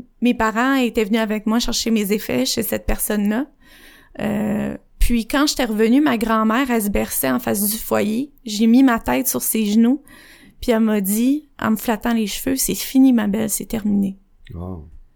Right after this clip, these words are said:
Speaker 1: Là, à ce moment-là, là, j'ai
Speaker 2: Hmm.
Speaker 1: dit, « C'est elle qui était là. »
Speaker 2: Ah oui.
Speaker 1: Puis c'est ça qui est fou, hein, c'est que, tu sais, ma grand-mère, euh,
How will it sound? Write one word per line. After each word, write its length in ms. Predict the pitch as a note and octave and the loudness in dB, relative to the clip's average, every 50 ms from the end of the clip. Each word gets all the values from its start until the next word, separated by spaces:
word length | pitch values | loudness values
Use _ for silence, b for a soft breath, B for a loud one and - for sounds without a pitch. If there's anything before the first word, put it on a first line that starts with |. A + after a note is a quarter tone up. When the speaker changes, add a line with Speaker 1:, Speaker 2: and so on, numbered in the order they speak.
| _ _ _ _ _ _ _ _ _ - - _ _ _ - - - | _ _ _ _ _ _ _ _ _ -20 -20 _ _ _ -12 -4 0
Speaker 1:
Là, 440 | G#3+ A#3 C#4 C#4+ D#4 F#3 F#3 - - | 2 4 4 6 4 4 2 0 -2
à 140 | - A3 A#3 | -4 -2 -2
ce 180 | - - - | 0 2 4
moment-là, 600 | C4+ C#4+ D4 D4+ C4+ B3 B3 B3 A#3+ B3+ C#4 D4 | 4 4 4 4 4 4 4 4 2 2 2 0
là, 180 | C#4+ C4 C4+ C#4 C#4+ - _ _ _ _ _ | 0 0 0 -2 -6 -10 _ _ _ _ _
j'ai 180 | - G#3+ G#3+ G#3 | -8 -4 -2 -2
Speaker 2:
Hmm. 40 | G3 | -2
Speaker 1:
dit, « 160 | F#3+ G3+ A#3 | -2 -2 -2
C'est 280 | - - - B3 A#3+ A#3+ | 0 2 2 4 4 4
elle 240 | B3 A#3 B3+ B3 | 4 4 2 0
qui 140 | B3 - G#3 | -2 -4 -8
était 240 | G3+ - - G#3 G3+ | -8 -6 -4 -4 -2
là. » 140 | G3 G#3+ A3 - _ _ _ - | -2 -4 -6 -10 _ _ _ -12
Speaker 2:
Ah 200 | F#2+ F2 E2+ F2 F2+ | -12 -10 -10 -10 -12
oui. 80 | G2 G#2+ G#2 - _ B B B B B B B B B B B _ _ | -12 -14 -16 -18 _ B B B B B B B B B B B _ _
Speaker 1:
Puis 300 | - C4+ C4+ B3+ B3+ - _ | 2 4 4 4 2 -2 _
c'est 240 | - - - C#4+ B3+ | -6 -2 0 0 2
ça 160 | C4 - - - | 2 4 4 4
qui 200 | - D4 D4 C4 | 4 2 2 2
est 20 | |
fou, 280 | G3+ - - F4 D#4+ D4 | 0 0 -2 -2 0 0
hein, 140 | B3+ C4 D4 | 0 0 0
c'est 180 | - - B3+ | -2 -2 -4
que, 160 | G3+ - A#3+ | -2 -2 -2
tu 100 | A#3+ A#3+ | -2 0
sais, 120 | D4+ F4+ F#4 | -2 -2 0
ma 140 | F#4 D4+ C4+ | 0 0 -2
grand-mère, 580 | B3 A#3 B3 A#3+ A#3 A3+ A#3 A#3+ C4 C#4 C#4+ C#4 | 0 0 0 0 2 2 2 2 2 0 0 -2
euh, 200 | C4+ B3 A3 A3 | -2 -2 -2 -2